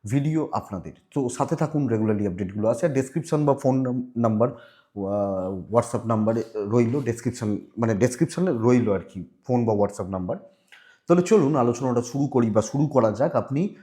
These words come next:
মীনের মানুষ বা মীন রাশির জাতক বা জাতিকা হলে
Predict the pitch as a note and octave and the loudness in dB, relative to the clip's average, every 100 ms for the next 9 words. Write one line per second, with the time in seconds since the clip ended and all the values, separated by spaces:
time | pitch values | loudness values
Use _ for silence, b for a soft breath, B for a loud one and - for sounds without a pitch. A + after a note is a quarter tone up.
0 | B B B B2 E3 G#3+ F3 A#2+ G#2 A#2+ | B B B 0 4 4 4 2 0 -4
1 | G#2+ A2+ A2+ F#3 G3+ C3 C3 G#2 G#2+ A2+ | -2 0 2 0 0 -4 -4 -2 -2 0
2 | F#2 G2+ G#2 G2 C3+ A#2+ - F2 G#2+ A3 | -2 0 0 -2 -2 -2 -2 -2 0 -2